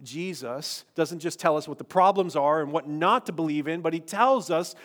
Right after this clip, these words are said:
what the remedy is. He tells us what we are to do. There's three ways that Jesus teaches us to focus on our Father when we're anxious. Look with me in verse thirty-one.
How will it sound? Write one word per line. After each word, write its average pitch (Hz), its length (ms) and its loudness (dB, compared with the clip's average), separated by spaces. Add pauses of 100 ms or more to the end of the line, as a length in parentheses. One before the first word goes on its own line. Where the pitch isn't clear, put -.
(120)
what 185 180 0
the 208 80 4
remedy 220 460 2
is. 156 160 -2
He 185 80 -10
tells 196 240 0
us 202 120 -2
what 202 200 2
we 202 160 -6
are 233 220 4
to 214 120 -8
do. 156 240 -2 (260)
There's 175 260 2
three 247 360 -2
ways 247 320 2
that 180 160 -2
Jesus 190 640 -4 (280)
teaches 220 460 -2
us 160 360 -2 (180)
to 185 100 2
focus 220 420 2
on 214 140 2
our 208 100 2
Father 208 380 4
when 185 220 -2
we're 185 140 -2
anxious. 175 1000 -6 (1400)
Look 175 160 -2
with 170 160 0
me 170 140 0
in 160 80 -2
verse 165 240 0
thirty-one. 165 720 -2